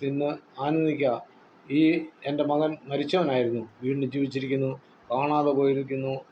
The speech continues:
പോയിരുന്നു, കണ്ടുകിട്ടിയിരിക്കുന്നു എന്ന് പറഞ്ഞു. അങ്ങനെ അവർ ആനന്ദിച്ചു തുടങ്ങി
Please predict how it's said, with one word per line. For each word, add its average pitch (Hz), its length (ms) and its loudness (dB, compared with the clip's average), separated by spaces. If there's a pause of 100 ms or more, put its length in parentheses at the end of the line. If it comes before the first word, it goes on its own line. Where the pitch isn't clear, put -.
(140)
പോയിരുന്നു, 135 360 2 (140)
കണ്ടുകിട്ടിയിരിക്കുന്നു 127 720 -4
എന്ന് 120 200 -6
പറഞ്ഞു. 107 280 -8 (400)
അങ്ങനെ 127 420 -2 (440)
അവർ 123 280 2 (200)
ആനന്ദിച്ചു 131 540 -2
തുടങ്ങി 127 360 0